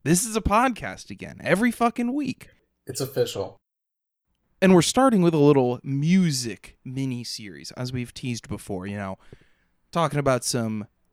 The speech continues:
Speaker 1: rockumentaries, some fictional films about music, some concert films, stuff like that. And, uh, first up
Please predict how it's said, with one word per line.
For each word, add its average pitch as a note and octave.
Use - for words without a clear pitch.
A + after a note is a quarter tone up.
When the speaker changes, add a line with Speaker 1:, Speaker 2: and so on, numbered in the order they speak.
Speaker 1:
rockumentaries, C3
some A#2
fictional D#3
films A#2+
about C3
music, G#2+
some B2
concert -
films, G2
stuff B2+
like A#2
that. G#2+
And, C3
uh, A#2+
first F#3+
up -